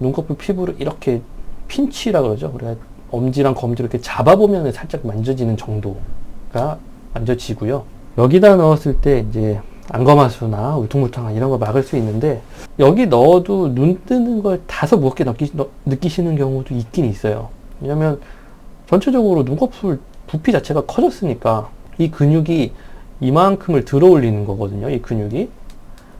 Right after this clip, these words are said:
그러니까 근육이 해야 되는 일이 조금 늘었-, 늘면서 약간 무겁다고 느끼실 수는 있어요. 근데 사실 그 경우에는 어떻게 방법이 없죠. 뭘 넣어도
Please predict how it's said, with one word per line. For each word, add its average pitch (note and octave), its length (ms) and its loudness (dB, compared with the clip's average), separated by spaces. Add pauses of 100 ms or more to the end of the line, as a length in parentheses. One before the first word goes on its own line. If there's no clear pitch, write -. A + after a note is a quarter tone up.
그러니까 - 240 -2
근육이 F3+ 420 4 (260)
해야 A#3+ 160 6
되는 F#3+ 200 4
일이 D#3+ 240 0
조금 F3 260 0
늘었-, F3 480 4
늘면서 D#3 680 2 (140)
약간 D3 260 -4
무겁다고 D#3+ 400 -2
느끼실 D3 400 -6
수는 F3 240 -6
있어요. A#2+ 500 0
근데 A#2 260 -4 (760)
사실 C#3+ 340 4
그 C3+ 400 6
경우에는 C#3+ 1000 2 (540)
어떻게 A2+ 220 -6
방법이 D#3 380 2
없죠. G#2+ 260 0
뭘 C3 280 8
넣어도 B2 400 6